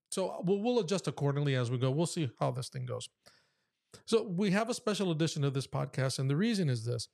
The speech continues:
There have been some things happening currently in the news, not just, like, say, funny news. I try to find some things that people don't often hear about,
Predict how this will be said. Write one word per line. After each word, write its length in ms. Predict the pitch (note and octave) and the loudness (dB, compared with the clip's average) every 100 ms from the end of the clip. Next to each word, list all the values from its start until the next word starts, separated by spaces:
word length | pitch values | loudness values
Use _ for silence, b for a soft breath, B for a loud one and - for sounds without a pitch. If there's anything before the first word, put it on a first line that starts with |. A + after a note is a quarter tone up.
| _ _ _ _ _ _ | _ _ _ _ _ _
There 100 | D#4 | 0
have 60 | D4 | 2
been 120 | A3 | 0
some 160 | F#3+ E3 | -2 -2
things 180 | F3+ | 2
happening 520 | D#3 E3 F3 E3 E3 - - | 2 2 2 0 0 -4 -2
currently 500 | F3+ F#3+ F#3+ G3 G#3 | 0 2 0 0 0
in 140 | D3+ | 2
the 80 | C#3+ | 2
news, 340 | E3 F#3 F3 B B | 2 2 0 B B
not 260 | D#3+ C4 - | 0 0 0
just, 280 | A3+ F#3+ - _ - | -2 -2 -6 _ -6
like, 140 | D#3 D#3 | -4 -2
say, 160 | D3+ | -2
funny 420 | - - G3 G3 F#3+ | -4 -2 0 2 4
news. 260 | F#3 F#3 | 4 2
I 80 | F3+ | 0
try 160 | F#3 G#3 | 0 -2
to 80 | |
find 260 | - F3+ F3+ | 0 -2 0
some 140 | F#3+ | -2
things 260 | D3+ E3 E3 | 0 0 0
that 100 | D3+ | -2
people 240 | E3+ D#3+ D3 | -2 -2 -2
don't 220 | D#3 D#3+ | -2 -2
often 360 | E3 D3+ D#3+ | -2 -2 -2
hear 440 | C3 F3+ F#3 F#3 - b b - | -2 0 0 0 -4 b b -4
about, 520 | D#3+ E3 F3 F#3+ | 0 2 0 -2